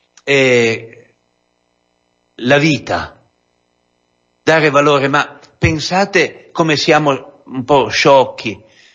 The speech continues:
Si sta facendo la guerra in tante parti del mondo, alcune più, eh, visibili e più, mm, eh, trasmesse dai mezzi di comunicazione, altre meno, e poi tanto anche nelle famiglie e interiormente.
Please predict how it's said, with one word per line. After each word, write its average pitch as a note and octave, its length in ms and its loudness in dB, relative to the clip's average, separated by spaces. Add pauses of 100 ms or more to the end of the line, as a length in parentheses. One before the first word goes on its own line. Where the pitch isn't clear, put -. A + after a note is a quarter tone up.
Si F#3 180 -2
sta F3 180 0
facendo E3 480 0
la C3+ 140 4
guerra C#3+ 360 2
in A#2+ 280 -6
tante B2+ 340 -4
parti A#2 340 -2
del A2 140 -2
mondo, A#2 300 0
alcune A2+ 400 -2
più, A2+ 540 -4 (220)
eh, G#2 220 2
visibili A#2 840 2
e G2+ 200 -4
più, G#2 560 -4
mm, F2 280 -2 (460)
eh, G2 160 2
trasmesse A#2 540 0
dai G#2+ 140 2
mezzi A2+ 220 -2
di A2 60 -2
comunicazione, G#2 680 -2
altre G2+ 260 -2
meno, A#2+ 240 2
e G2 60 0
poi G#2 160 0
tanto A2 340 -2
anche G#2 460 -2 (340)
nelle A2 220 2
famiglie A#2 580 2
e G#2+ 80 -2
interiormente. A2 1000 -2